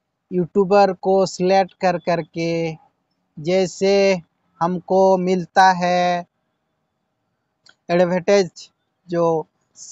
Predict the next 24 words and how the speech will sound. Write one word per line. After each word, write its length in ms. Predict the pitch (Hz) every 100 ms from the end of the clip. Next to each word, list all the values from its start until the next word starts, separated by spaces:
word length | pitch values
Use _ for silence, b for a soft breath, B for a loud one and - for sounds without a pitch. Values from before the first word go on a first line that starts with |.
| - _ 175
advertise 380 | 165 180 202
मिलता 340 | 190 190 180 185
है 180 | 185 196
यहाँ 260 | 185 175 185
से, 340 | - 190 185 170 170 - _ _ _ _
revenue 600 | 160 160 175 190 190 190
जैसे 380 | 185 185 175 185
मिलता 400 | 180 180 165 185
है, 380 | 180 180 180 165 - _ _ -
हम 120 | 170
लोगों 280 | 180 185 185
को 180 | 175 180
पैसा 360 | 165 156 190
मिलता 300 | 170 170 151
है, 240 | 165 170 165
वैसे 640 | 160 156 - 170 170 160 - _ _ _ _
दस 380 | 156 160 185 -
हज़ार 320 | 165 170 175
से 220 | 165 175 165
ज़्यादा 440 | 160 151 156 156
subscriber 800 | 147 151 139 - 156 165 160 160
जो 280 | 151 160 160
लोग 340 | 156 156 156
हैं, 240 | 160 160